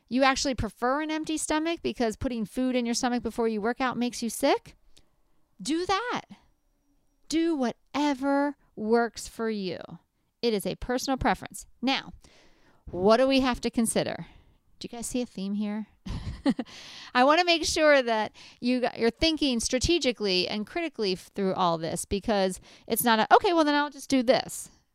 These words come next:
Like, these are the considerations. How are you sleeping? Right? Your sleep. Do you, what time of day do you work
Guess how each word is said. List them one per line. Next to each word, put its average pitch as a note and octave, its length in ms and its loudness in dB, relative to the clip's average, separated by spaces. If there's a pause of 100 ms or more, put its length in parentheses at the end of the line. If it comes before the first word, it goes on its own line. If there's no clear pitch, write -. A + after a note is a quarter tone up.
(600)
Like, G#3+ 240 -4
these D4 260 4
are D#4+ 140 2
the C#4+ 100 -4
considerations. A#3 960 -4 (840)
How - 120 -2
are G3+ 120 6
you G#3 120 4
sleeping? - 540 -6 (2000)
Right? G#3+ 300 2 (240)
Your A3+ 140 4
sleep. - 500 -4 (400)
Do A3+ 140 4
you, D4+ 640 4 (640)
what A3+ 180 8
time D4 300 4
of B3+ 180 -4
day A#3 260 6
do A3 80 0
you A3 160 2
work F3+ 220 0